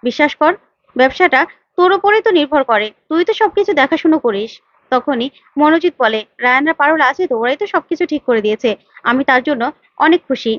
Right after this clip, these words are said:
আর একটা বিপদে পড়ে আমি দেখেছি আমার পরিবার আমাকে কতটা বিশ্বাস করে।" তখনই পারুল আর রায়ান সেখানে চলে আসে। তখন রায়ান বলে, "বাবা, আমাদের কলেজে না রবীন্দ্র জয়ন্তী অনুষ্ঠান হবে, সেখানে মেন আকর্ষণ হলো নাটক,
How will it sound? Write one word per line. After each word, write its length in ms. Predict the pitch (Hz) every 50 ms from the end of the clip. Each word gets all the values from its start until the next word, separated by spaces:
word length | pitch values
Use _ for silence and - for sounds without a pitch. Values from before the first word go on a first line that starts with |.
| - _
আর 80 | - 226
একটা 180 | 226 226 - 269
বিপদে 360 | 226 233 233 - 285 294 320
পড়ে 200 | 302 294 285 277 285
আমি 120 | 269 254 240
দেখেছি 320 | 220 220 - 254 - -
আমার 180 | 226 220 226 233 -
পরিবার 320 | - 247 269 330 294 240 240
আমাকে 240 | 254 247 254 - 320 -
কতটা 300 | 277 285 - 349 330 349
বিশ্বাস 300 | 277 262 240 - 240 214 -
করে।" 220 | - 226 214 214 208 - _ _ _ _ _
তখনই 280 | 302 311 349 370 370 359
পারুল 280 | - 311 302 311 320 320
আর 80 | 330 302
রায়ান 180 | 269 269 285
সেখানে 280 | 269 - 254 - 226 226
চলে 200 | - 220 208 208
আসে। 200 | 208 - - 220 214 - _ _ _ _
তখন 220 | - 185 - 302 285
রায়ান 240 | 254 254 233 240 247
বলে, 220 | 220 220 208 214 208 - _ _ _ _ -
"বাবা, 260 | 247 247 247 311 262 214 - _ _ _ _
আমাদের 320 | - 269 277 302 302 330 339
কলেজে 320 | - 302 285 285 311 - 381
না 100 | 381 320
রবীন্দ্র 420 | 254 247 247 247 247 285 294 302 330
জয়ন্তী 380 | - 370 349 349 320 - 269 311 370 - _ _ _ _ -
অনুষ্ঠান 360 | 269 269 285 269 - 294 269
হবে, 240 | 247 247 208 208 202 208
সেখানে 320 | - - 294 - 320 311 320 311
মেন 180 | 277 269 269 254
আকর্ষণ 400 | 226 233 - 294 294 - 349 311
হলো 160 | 311 302 285 269
নাটক, 320 | 240 226 220 214 202 196